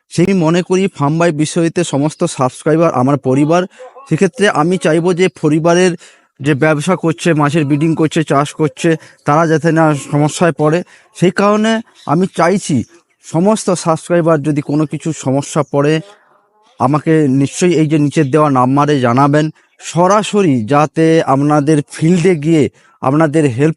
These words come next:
করতে পারি সেইটা আমি এই, এইবারে চেষ্টা করব। এবং কোথা থেকে ফোন করছেন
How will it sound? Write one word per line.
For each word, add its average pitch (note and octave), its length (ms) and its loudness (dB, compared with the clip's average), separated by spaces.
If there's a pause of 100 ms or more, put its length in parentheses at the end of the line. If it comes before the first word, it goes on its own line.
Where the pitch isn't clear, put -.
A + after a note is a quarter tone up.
(100)
করতে E3 240 -2
পারি D3 300 0 (300)
সেইটা D3 380 0
আমি E3+ 280 -4 (840)
এই, D3+ 200 0
এইবারে D#3 400 0 (300)
চেষ্টা D#3 260 -2
করব। D#3+ 420 -2 (460)
এবং F3+ 280 0
কোথা F#3 240 0
থেকে G3 240 -2
ফোন F3 280 -2
করছেন F3 680 -2